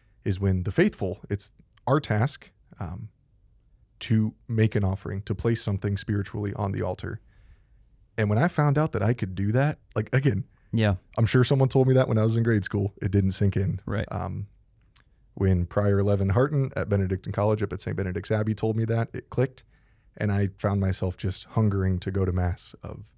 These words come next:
Speaker 1: of just like, "Jesus, I wanna give it all to you again.
Speaker 2: Yeah.
Speaker 1: I did it yesterday. I wanna do it again. Just
Speaker 2: Mm-hmm.
Speaker 1: whatever it is, give it all to you th-, through the hands of the priest to be offered up to the Father."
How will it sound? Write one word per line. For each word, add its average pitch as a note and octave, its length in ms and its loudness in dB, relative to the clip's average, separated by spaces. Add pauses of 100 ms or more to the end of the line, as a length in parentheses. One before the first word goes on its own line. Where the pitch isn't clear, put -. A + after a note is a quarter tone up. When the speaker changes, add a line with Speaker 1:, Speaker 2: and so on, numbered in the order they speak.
(720)
Speaker 1:
of G2+ 100 -2
just G2+ 200 0
like, - 260 -6
"Jesus, G2+ 300 0
I A2 40 2
wanna G2 140 4
give A2 160 2
it G#2 80 4
all G#2 120 2
to G#2+ 120 -4
you G2 160 2
again. F#2+ 340 -4
Speaker 2:
Yeah. G#2 200 4
Speaker 1:
I A2 60 2
did G#2+ 140 4
it G#2+ 60 0
yesterday. C3 440 4
I G#2+ 40 0
wanna G#2 160 4
do A2+ 120 4
it A2+ 60 4
again. G#2 380 -2
Just G#2+ 200 0
Speaker 2:
Mm-hmm. G2+ 100 2
Speaker 1:
whatever A2+ 300 4
it A2 60 2
is, A2 260 0 (500)
give A#2+ 160 4
it A2+ 60 2
all A2 140 2
to - 120 -6
you G#2+ 320 4
th-, - 100 -14 (280)
through C#3+ 160 6
the B2 120 4
hands G#2 260 0
of F#2+ 80 -4
the F#2+ 80 -4
priest G2+ 320 -6
to A2 60 -4
be G2+ 100 2
offered G2 260 -4
up F#2 120 -4
to - 100 -12
the G2+ 60 -4
Father." - 380 -8